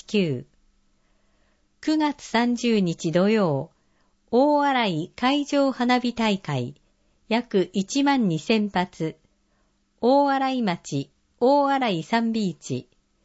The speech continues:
大洗町商工観光課。電話零二九二六七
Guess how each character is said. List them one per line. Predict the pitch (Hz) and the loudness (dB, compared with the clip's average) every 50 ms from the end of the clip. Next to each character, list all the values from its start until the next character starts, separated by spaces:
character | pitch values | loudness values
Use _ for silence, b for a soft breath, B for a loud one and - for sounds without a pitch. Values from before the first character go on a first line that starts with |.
| _ _ _ _ _ _ _ - | _ _ _ _ _ _ _ -2
大 | - 247 285 294 294 294 | 2 4 4 4 4 2
洗 | 294 277 277 277 277 262 | 2 2 0 0 0 0
町 | 233 214 208 - - - 160 147 - | 0 0 -2 -4 -4 -6 -6 -6 -6
商 | - - - 254 269 277 | -6 0 2 4 4 4
工 | 277 - 262 254 247 | 2 2 2 2 2
観 | - - 226 220 226 | 2 0 0 0 0
光 | 214 - 214 208 208 202 | -2 0 0 0 0 -2
課。 | 208 - 185 185 - _ _ _ _ _ _ _ _ _ _ _ _ _ _ _ - | -4 -6 -6 -6 -6 _ _ _ _ _ _ _ _ _ _ _ _ _ _ _ -2
電 | - 233 240 240 233 226 | 0 2 2 2 0 0
話 | 220 208 208 214 - - | 0 0 -2 -2 -4 -2
零 | 220 247 269 285 285 285 | 2 2 4 4 4 2
二 | 285 285 269 233 202 | 2 2 0 0 -2
九 | - - - 208 185 165 147 143 147 - | -4 -2 0 0 2 2 0 -2 -4 -4
二 | - 233 262 269 277 277 | -2 0 0 0 0 0
六 | 277 269 254 - 214 185 | 0 0 -2 -2 -4 -2
七 | 185 190 185 165 143 151 - | -2 -2 0 -2 -4 -4 -6